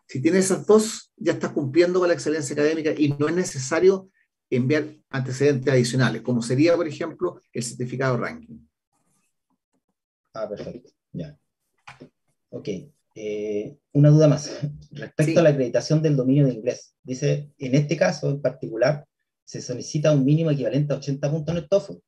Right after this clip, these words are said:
Speaker 2: ¿Ya? Pongámonos en el caso que me adjudica-,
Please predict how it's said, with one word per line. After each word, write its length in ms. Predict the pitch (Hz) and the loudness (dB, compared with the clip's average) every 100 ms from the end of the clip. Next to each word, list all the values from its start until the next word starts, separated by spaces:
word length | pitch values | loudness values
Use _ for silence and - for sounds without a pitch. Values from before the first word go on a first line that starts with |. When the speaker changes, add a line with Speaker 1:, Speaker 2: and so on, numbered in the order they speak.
| _ _ - | _ _ -8
Speaker 2:
¿Ya? 280 | 113 147 - _ _ _ _ _ _ _ _ _ _ _ _ - | -6 -6 -8 _ _ _ _ _ _ _ _ _ _ _ _ 2
Pongámonos 320 | 147 180 208 | 6 6 6
en 60 | 190 | 4
el 60 | |
caso 200 | 196 202 | 4 4
que 80 | 190 | 2
me 60 | 160 | 0
adjudica-, 440 | 151 143 147 160 | 0 -2 0 -2